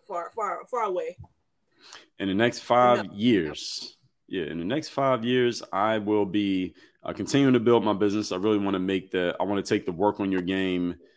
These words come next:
Speaker 2: name and get more people to know about it. Is,
Speaker 1: Mm-hmm.
Speaker 2: is more people should know about the Work on Your Game framework, 'cause this framework can apply for an athlete, can apply for a business person, and anyone can use this. And when people hear it, even if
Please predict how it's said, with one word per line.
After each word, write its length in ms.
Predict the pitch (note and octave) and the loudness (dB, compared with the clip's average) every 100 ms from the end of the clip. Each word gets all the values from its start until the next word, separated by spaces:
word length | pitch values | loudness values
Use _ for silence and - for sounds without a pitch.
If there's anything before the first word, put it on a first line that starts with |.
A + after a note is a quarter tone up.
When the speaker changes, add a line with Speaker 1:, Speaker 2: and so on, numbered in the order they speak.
| _ _ - | _ _ -6
Speaker 2:
name 540 | F#2 A2+ G2+ F2+ F#2 - F2+ | 4 4 4 0 -4 -6 -4
and 440 | F#2 F2+ F2 F2 - G2 | -2 0 -2 -4 -8 0
get 160 | G#2 A#2 | 4 4
more 180 | G#2+ G2+ | 2 0
people 260 | G#2+ F#2+ | -2 -2
to 160 | - F#2 | -6 -6
know 220 | F2+ F#2+ E2+ | -2 0 0
about 240 | D#2 D2 | -2 -6
it. 100 | C#2 _ - | -8 _ -18
Is, 220 | D2+ D2+ | -16 -12
Speaker 1:
Mm-hmm. 100 | A3 | -10
Speaker 2:
is 120 | G#3+ | -10
more 220 | G2 G#2+ G#2 | -2 -2 0
people 220 | A2 G2 | -2 -2
should 200 | - D2 | -2 -2
know 140 | F#2+ F#2+ | 0 0
about 360 | F#2 F2 - | 2 0 -2
the 60 | F2 | -6
Work 200 | F#2 F2+ | -4 -4
on 80 | F2 | -4
Your 100 | E2+ | -2
Game 200 | F2 F2 | -4 -4
framework, 460 | - F2+ F2+ F#2 | -4 -4 -4 -6
'cause 100 | F2 | -8
this 100 | F2 | -8
framework 380 | - F#2 F2+ E2+ | -6 -6 -4 -6
can 120 | E2 | -8
apply 380 | D#2 - E2+ E2 | -12 -4 -2 -2
for 240 | - E2 D2+ | -6 -10 -10
an 100 | D2 | -4
athlete, 420 | G2+ G2+ G2 F2 | -2 -2 -2 -4
can 80 | E2+ | -6
apply 260 | D2+ E2+ D#2+ | -6 -4 -4
for 160 | - | -6
a 40 | D#2 | -4
business 300 | F#2 F2 - | -4 -4 -4
person, 460 | F#2 F2+ - F2 - - - _ _ - | -4 -4 -4 -8 -10 -20 -20 _ _ -4
and 240 | F#2 F2 - | -2 -2 2
anyone 340 | C3+ B2+ A2+ G#2 | 8 8 8 6
can 140 | F#2 | 4
use 200 | G#2 F2+ | 2 0
this. 200 | D#2+ D#2 | -2 -4
And 100 | E2 | -4
when 120 | E2 | -4
people 260 | - A2 F2 | -2 -2 4
hear 240 | A#2+ A#2+ | 8 8
it, 120 | F2+ - _ _ _ _ _ _ - | 8 2 _ _ _ _ _ _ 4
even 200 | B2+ A#2 | 6 6
if 160 | - | 2